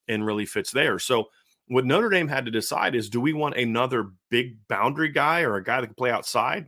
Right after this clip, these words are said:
like an Isaiah Canyon, which is originally the fit, which would have slotted Micah Gilbert inside, or do we like Micah more as an outside guy? And so now we're gonna look for more of a slot guy. Well, I think Notre Dame decided we're gonna let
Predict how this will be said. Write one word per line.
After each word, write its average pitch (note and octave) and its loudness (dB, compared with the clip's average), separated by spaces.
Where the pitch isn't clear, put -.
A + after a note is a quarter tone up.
like G#2+ 0
an G#2+ -4
Isaiah G#2 -2
Canyon, B2 -2
which G#2 -6
is G2 -6
originally G#2+ -4
the F#2+ -8
fit, C3 -2
which A#2 -12
would G#2 -4
have F#2+ -6
slotted G#2+ -6
Micah G2 -6
Gilbert G2+ -4
inside, A2 0
or D3 4
do B2 0
we E3 0
like C3 0
Micah A2+ 0
more A2+ 2
as F#2 -2
an F#2+ -2
outside F#2+ 0
guy? F2 -4
And A2 -4
so B2+ 0
now A#2+ 4
we're A#2+ 0
gonna A2 -2
look G#2 -2
for G#2+ -4
more F#2+ -2
of F#2+ -4
a G2+ -6
slot - -4
guy. D2 -4
Well, A2 2
I A2 -2
think A#2 -4
Notre B2 0
Dame A2+ 0
decided A2+ 0
we're B2+ 4
gonna C3+ 0
let A#2+ 2